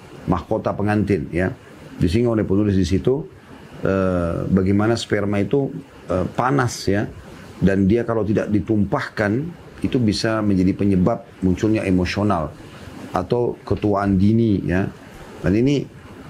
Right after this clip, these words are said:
eh, umumnya laki-laki kalau ada yang sering emosi suami Anda di rumah itu karena masalah, bermasalah di masalah biologisnya. Kalau dia bisa mendapatkan biologis yang cukupi, mumpuni buat dia,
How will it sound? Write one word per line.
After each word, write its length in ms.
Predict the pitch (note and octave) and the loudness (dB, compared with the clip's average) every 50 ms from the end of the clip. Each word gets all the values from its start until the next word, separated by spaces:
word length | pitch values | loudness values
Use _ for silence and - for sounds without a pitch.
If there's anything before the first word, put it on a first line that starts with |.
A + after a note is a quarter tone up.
| - - - - - | -18 -18 -16 -10 -4
eh, 500 | - F#2 F#2 F#2 F#2 F#2 F2+ F#2 F#2+ F#2+ F#2 F#2 G2+ G2+ G2+ G2 F#2+ - - - - - | -2 0 0 0 0 0 0 0 0 -2 -2 -2 -2 -2 -2 -2 -2 -4 -4 -6 -4 -2
umumnya 480 | - G#2+ A#2 C#3+ E3 F3 D3+ B2+ B2 B2 | 0 2 2 4 4 4 2 2 2 2
laki-laki 560 | B2 A#2 G#2+ G2 A2 G#2 G#2+ G#2 G2 - - | 0 0 0 0 0 0 0 0 0 -2 -2
kalau 400 | - B2+ A2+ A2 G#2 G2+ - - - - | -2 -2 0 0 0 -2 -4 -6 -8 -4
ada 160 | F2 F#2 F#2 | 0 2 2
yang 160 | F#2 F#2 F#2 | 2 2 0
sering 320 | F2+ - A2+ A2 A2+ G#2 F#2+ | -2 -2 -2 -2 -2 0 0
emosi 400 | F#2+ F#2+ G2+ G#2 G2+ - G2+ F2+ | 0 2 2 0 0 0 -2 -2
suami 320 | - - F2 F2+ F#2 E2+ | -2 -2 0 0 0 0
Anda 160 | F2+ F#2+ F#2 | 2 2 2
di 160 | E2+ E2+ - | 2 2 0
rumah 160 | F2 F#2+ A#2 A#2 | 0 0 0 0
itu 80 | D3+ | 0
karena 240 | D3+ D#3 C#3+ D3+ D3 | 0 0 0 2 2
masalah, 400 | D3 C#3 C#3+ D3+ D3+ D#3+ D#3 - - - - - - - | 0 0 0 0 -2 -2 -2 -4 -8 -16 -20 -20 -8 -2
bermasalah 480 | - A#2+ B2 B2+ C3 B2 A#2 C3 D3 D3+ | 2 2 2 4 2 0 0 0 0 0
di 80 | C#3+ C3+ | 2 2
masalah 320 | B2 A2+ G#2+ C3+ C#3+ C3+ | 2 2 0 0 0 2
biologisnya. 640 | A#2+ A2+ G#2+ G#2 G#2 G#2 A2 G#2 - D#2+ C#2 C2+ - - - - - - - - - - - - - - | 2 2 2 2 2 0 0 -2 -4 -6 -8 -8 -10 -16 -20 -20 -20 -20 -20 -20 -18 -18 -18 -18 -10 -4
Kalau 240 | - - G#2 A2 | -2 0 2 4
dia 80 | A#2+ C#3+ | 4 4
bisa 240 | D3 C#3+ B2 C#3+ C3+ | 4 2 2 2 2
mendapatkan 480 | B2+ A#2+ A#2+ - B2+ G#2 C#3 C3+ B2+ | 2 2 2 2 0 0 0 2 2
biologis 480 | A#2+ A#2+ A2+ A2 A2+ A#2+ B2+ B2+ B2+ - | 2 2 4 4 2 2 2 0 0 0
yang 240 | A#2+ G#2+ G2+ G2 G2+ G#2 - - - - - - - - - G2+ - - | 0 0 0 0 0 -2 -6 -10 -16 -20 -20 -20 -12 -6 -6 -6 -4 0
cukupi, 560 | - C3 B2 - D#3 - - A#2 G2+ F#2 - - - - | -2 0 0 0 -2 0 0 0 0 0 -2 -4 -6 -2
mumpuni 480 | A2 A#2 A#2 G#2+ F2+ C#3+ C#3+ C3+ B2+ A#2 | -2 0 0 0 0 0 2 2 2 2
buat 240 | G#2 G2 G2+ F#2+ | 2 2 2 2
dia, 240 | F2 G2+ B2 C#3 D3 | 0 0 0 -2 -2